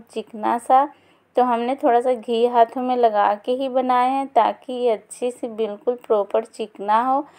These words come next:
कहीं से भी क्रैक ना रहे, तभी जो हमारा गुलाब जामुन है अच्छे बनेगा। जब तलेंगे तो फटेगा नहीं। तो दिखाते हैं आपको, अगर ये लॉन्ग शेप में बनाना चाहें तो इस शेप में भी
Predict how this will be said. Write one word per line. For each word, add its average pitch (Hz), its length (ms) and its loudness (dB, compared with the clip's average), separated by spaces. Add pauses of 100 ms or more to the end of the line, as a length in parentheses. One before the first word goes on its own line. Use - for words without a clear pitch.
(260)
कहीं 226 340 -2
से 262 160 -4
भी 269 140 -8 (100)
क्रैक 233 420 4
ना 240 200 0
रहे, 262 220 0 (120)
तभी 214 300 2
जो 262 140 -4
हमारा 240 340 0
गुलाब 226 460 4
जामुन 233 440 2
है 311 100 -2 (440)
अच्छे 208 460 4
बनेगा। 262 500 2
जब 226 200 -2 (100)
तलेंगे 226 500 4
तो 254 220 0
फटेगा 220 560 0
नहीं। 277 340 -2 (480)
तो 233 140 -2
दिखाते 208 680 2
हैं 262 220 -2
आपको, 247 320 0
अगर 226 240 2
ये 220 180 0
लॉन्ग 214 460 2
शेप 254 300 -2
में 262 160 -4
बनाना 247 440 0
चाहें 269 440 0
तो 262 160 -6
इस 208 200 -8
शेप 226 320 -2
में 240 200 -4
भी 302 200 -2